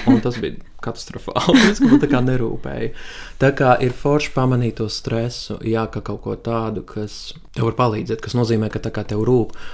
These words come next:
un ka tas īstenībā, nu, vismaz zinātniski tulkojas, ka tu esi bišķiņ tā kā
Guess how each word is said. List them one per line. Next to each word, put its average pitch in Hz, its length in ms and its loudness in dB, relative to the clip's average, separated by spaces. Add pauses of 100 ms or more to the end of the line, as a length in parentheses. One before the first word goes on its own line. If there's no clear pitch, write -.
(120)
un - 160 -10
ka 113 80 0
tas 127 260 -2
īstenībā, 107 760 -2 (300)
nu, 113 140 -6
vismaz 104 320 -4
zinātniski 110 680 -2
tulkojas, 113 480 -2
ka - 140 -12
tu 107 180 -2
esi 107 400 -4
bišķiņ 107 520 -4
tā 107 120 -4
kā 104 220 -6